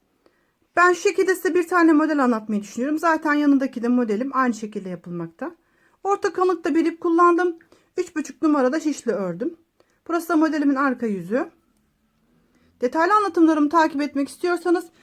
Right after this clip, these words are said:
şerifenin örgü dünyası nokta com adresini ziyaret etmeyi unutmayın. Ben iki sıra şöyle kıvrılmasın modeli anlayın diye ön hazırlık yaptım. Hemen modelimi kurmaya başlıyorum.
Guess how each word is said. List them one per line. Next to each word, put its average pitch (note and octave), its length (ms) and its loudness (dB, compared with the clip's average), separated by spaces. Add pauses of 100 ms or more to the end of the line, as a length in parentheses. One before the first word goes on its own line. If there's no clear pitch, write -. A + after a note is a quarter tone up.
(140)
şerifenin F4 440 -2
örgü E4+ 280 0
dünyası D4+ 380 0
nokta D#4 260 -2
com D4 180 0
adresini B3 440 -2
ziyaret B3 400 -4
etmeyi C#4+ 380 -4
unutmayın. C4 520 0 (1040)
Ben G#4 200 2
iki - 100 -12
sıra G4 180 0
şöyle F#4+ 280 0
kıvrılmasın E4 580 2
modeli D4+ 280 4
anlayın C#4 380 2
diye B3 100 2
ön C#4 80 2
hazırlık A#3 440 -2
yaptım. G3 360 -10 (420)
Hemen D#4+ 260 2
modelimi D4 420 2
kurmaya D4 400 0
başlıyorum. G#3+ 540 -4